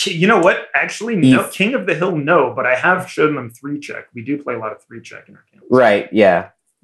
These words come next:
Speaker 2: I remember that. Um, but yeah, like, they'll do, like, E three, E six, king E two, king E seven, and just, like,
Speaker 1: <laughs>
Speaker 2: uh, no, you wanna strangle them. But, uh,
Speaker 1: The king is out, just, just aiming for the center as quick as possible.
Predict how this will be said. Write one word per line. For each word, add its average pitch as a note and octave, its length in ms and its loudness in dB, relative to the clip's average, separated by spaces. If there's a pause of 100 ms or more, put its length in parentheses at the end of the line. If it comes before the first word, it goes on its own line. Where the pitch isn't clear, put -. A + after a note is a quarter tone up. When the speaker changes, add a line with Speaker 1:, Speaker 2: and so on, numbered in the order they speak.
(120)
Speaker 2:
I - 80 2
remember G2+ 360 2
that. F2+ 420 2
Um, G#2 460 2 (100)
but C3+ 120 6
yeah, C#3+ 200 6
like, B2 240 4
they'll C#3 200 6
do, C#3+ 140 6
like, B2 180 6
E A#2+ 260 0
three, A#2+ 340 4 (140)
E A2+ 40 2
six, A2 360 -2
king C3+ 240 0
E A#2+ 160 4
two, B2 240 4
king C3 240 2
E A2+ 100 4
seven, A2+ 560 2
and G#2 300 0
just, G#2 260 0
like, G2+ 260 2 (380)
Speaker 1:
<laughs> - 400 -8
Speaker 2:
uh, G2 360 2
no, F#2 220 2
you F#2+ 180 2
wanna F#2+ 360 4
strangle F#2 640 -2
them. F2 220 -6
But, F#2 400 0
uh, G2 320 4
Speaker 1:
The D#3 60 -4
king E3 200 -2
is D#3 160 -2
out, D3+ 360 2
just, - 360 -8 (160)
just C#3 260 -8
aiming B2+ 280 -10
for C3+ 120 -6
the A#2+ 120 -10
center A#2+ 380 -8
as A#2 100 -10
quick A2+ 240 -16
as A2+ 100 -18
possible. A#2 560 -18